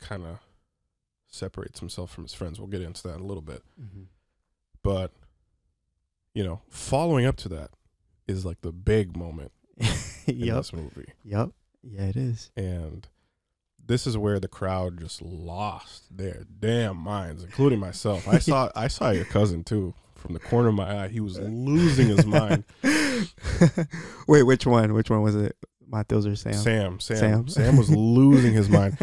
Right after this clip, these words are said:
Speaker 2: <laughs>
Speaker 1: And, um, <laughs> there's a scene where, um, well, here's the thing. They were,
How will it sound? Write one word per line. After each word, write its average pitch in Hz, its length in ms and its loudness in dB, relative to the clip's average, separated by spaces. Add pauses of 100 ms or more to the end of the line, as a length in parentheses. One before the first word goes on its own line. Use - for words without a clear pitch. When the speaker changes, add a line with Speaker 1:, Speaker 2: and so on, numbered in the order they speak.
Speaker 2:
<laughs> 240 380 -4
Speaker 1:
And, 101 300 0
um, 95 520 0 (680)
<laughs> - 320 4
there's 113 360 2
a 117 60 -2
scene 117 400 0
where, 98 460 -2 (160)
um, 98 480 -10 (1200)
well, 101 140 -2
here's 127 220 0
the 101 80 -2
thing. - 160 -10 (520)
They 131 200 0
were, 127 400 0